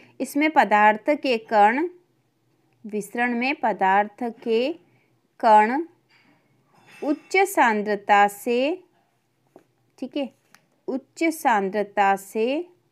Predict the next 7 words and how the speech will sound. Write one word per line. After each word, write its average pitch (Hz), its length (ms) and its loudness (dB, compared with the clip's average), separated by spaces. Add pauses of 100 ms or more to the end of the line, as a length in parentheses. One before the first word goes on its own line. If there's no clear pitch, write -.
उच्च - 420 -12 (1300)
सांद्रता 196 1160 -2 (640)
से 214 680 -2 (440)
निम्न 311 580 2
सांद्रता 196 840 0
की 196 260 -4
ओर, 220 420 0